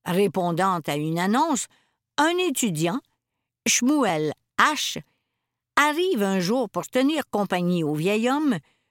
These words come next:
devant converser avec lui de dix-sept à vingt-deux heures, logé, nourri, payé.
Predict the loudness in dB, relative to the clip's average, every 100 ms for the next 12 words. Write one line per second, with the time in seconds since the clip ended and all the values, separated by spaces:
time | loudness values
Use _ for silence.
0 | -6 0 2 2 0 0 -2 -2 0 0
1 | 0 -2 -2 -2 0 -2 -2 -2 -2 -2
2 | _ _ _ -2 2 2 2 0 0 -2
3 | -2 -4 _ _ -6 -2 0 0 0 -2
4 | 0 -2 -4 -8 -14 _ _ _ _ _
5 | 0 2 2 0 -2 -4 _ _ _ _
6 | -2 2 4 2 2 -2 _ _ _ _
7 | _ _ 0 0 0